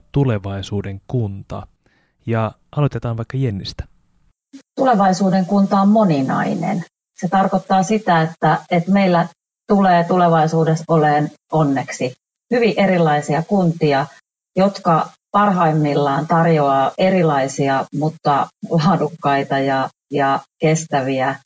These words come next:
Speaker 2: tapoja elää hyvää arkea. Samalla kun kunta, kunnat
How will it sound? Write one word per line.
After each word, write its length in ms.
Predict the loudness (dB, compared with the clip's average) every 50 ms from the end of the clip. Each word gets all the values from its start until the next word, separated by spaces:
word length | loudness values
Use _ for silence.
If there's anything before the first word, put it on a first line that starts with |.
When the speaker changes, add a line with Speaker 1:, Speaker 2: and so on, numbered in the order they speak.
| _ _ _ _ _ _ _ _ -4
Speaker 2:
tapoja 640 | -2 -2 -2 0 0 0 0 0 2 0 0 -2 -4 -8 _ _ -2
elää 480 | 0 0 2 2 0 0 -2 -4 -6 -8 -4 -2
hyvää 360 | -2 0 0 0 0 -2 -2 -2
arkea. 580 | 0 0 0 -2 -6 -8 -10 -8 -8 -8 -8 -10 _ _ _ _ _ _ _ _ _ _ _ -4
Samalla 400 | 0 0 2 4 4 4 2 2
kun 160 | 0 -2 -2 0
kunta, 440 | 2 2 2 2 2 2 0 0 2 2
kunnat 280 | 2 2 4 2 0